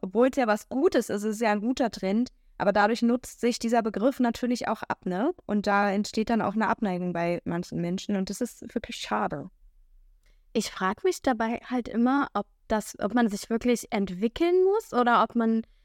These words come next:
Speaker 2: also ich, ich störe mich so ein bisschen an diesem Entwicklungsding, weil Entwicklung ist ja theoretisch was total Positives, aber ich denk mir dann manchmal würde, also Persönlichkeitsoptimierung klingt auch scheiße, aber eigentlich hat man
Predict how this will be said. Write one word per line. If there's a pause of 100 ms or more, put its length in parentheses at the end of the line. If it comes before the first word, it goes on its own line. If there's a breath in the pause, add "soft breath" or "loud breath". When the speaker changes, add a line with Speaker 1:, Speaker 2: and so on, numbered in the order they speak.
(160)
Speaker 2:
also
ich,
ich
störe
mich
so
ein
bisschen
an
diesem
Entwicklungsding,
weil
Entwicklung
ist
ja
theoretisch
was
total
Positives, (520)
aber
ich
denk
mir
dann
manchmal
würde,
also (540)
Persönlichkeitsoptimierung
klingt
auch
scheiße,
aber
eigentlich
hat
man